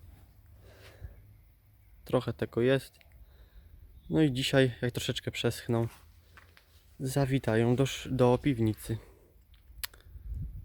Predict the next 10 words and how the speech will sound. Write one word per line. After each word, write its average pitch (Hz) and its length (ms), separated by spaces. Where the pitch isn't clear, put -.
Ostatni 120 440
taki 113 240
widok. 131 420
A 120 140
tam, 123 160
jak 120 140
widzicie, 117 480
Maurela 117 480
z-, - 80
na-, 117 220